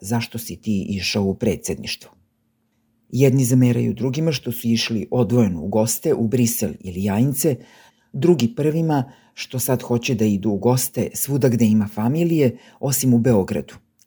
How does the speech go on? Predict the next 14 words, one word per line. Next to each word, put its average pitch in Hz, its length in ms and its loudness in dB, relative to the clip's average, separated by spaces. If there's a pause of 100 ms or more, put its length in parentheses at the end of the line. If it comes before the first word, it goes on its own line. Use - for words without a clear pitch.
(480)
Rasprava 127 680 0
o 113 120 -2
podeli 110 340 2
zajedničke 98 580 -2
imovine 139 440 0
stečene 104 480 -2
u 71 60 -8
braku, 123 500 -2 (300)
mandati, 113 760 2
kredibilitet, 110 840 -4
rejting 117 520 0 (120)
nije 131 200 2
ni 104 160 2
počela, 147 460 0